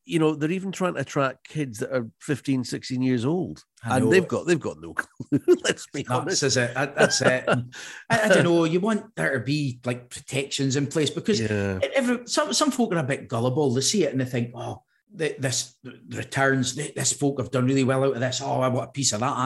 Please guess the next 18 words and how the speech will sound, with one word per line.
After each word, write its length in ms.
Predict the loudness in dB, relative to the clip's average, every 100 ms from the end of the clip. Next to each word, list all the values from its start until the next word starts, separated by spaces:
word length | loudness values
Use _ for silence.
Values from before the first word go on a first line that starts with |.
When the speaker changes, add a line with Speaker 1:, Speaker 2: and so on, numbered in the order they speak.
| -4
Speaker 2:
action." 340 | -2 0 2
And, 180 | 0 -4 -12 -18 -6
and 80 | 0
sadly, 380 | 2 2 4
often 560 | 4 2 2 2 0 -2 -6
the, 120 | -4
the 140 | -4
folk 240 | -2 -2 0
in 80 |
that 160 | 0 0
situation 540 | -4 -4 0 0 0
are 20 | 0
the 80 |
ones 200 | 0 0
that 120 | -4 -4
can't 200 | -4 -4
afford 420 | 0 0 0 -2
to, 260 | -2 -2